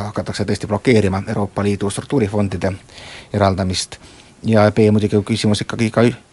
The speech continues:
julgeolekus ja mis kokkuvõttes ikkagi ka kõik lähtub poliitilisest tahtest, ehk siis, äh, võtame kas või nato õhuturbe. Vot,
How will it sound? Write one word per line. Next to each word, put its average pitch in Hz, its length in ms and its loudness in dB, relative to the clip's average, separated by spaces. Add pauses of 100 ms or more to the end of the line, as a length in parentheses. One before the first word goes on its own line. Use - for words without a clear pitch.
(260)
julgeolekus 98 540 4
ja 90 220 0
mis - 180 -2
kokkuvõttes - 460 0
ikkagi 101 300 0
ka 113 160 4
kõik 98 180 0
lähtub 92 340 -2 (180)
poliitilisest 90 680 -2 (920)
tahtest, - 640 2 (220)
ehk 107 240 0
siis, 95 320 0
äh, 101 180 6 (400)
võtame 95 280 -2
kas - 200 -2
või - 80 4 (160)
nato 95 340 0 (140)
õhuturbe. 90 480 -2 (720)
Vot, 156 240 2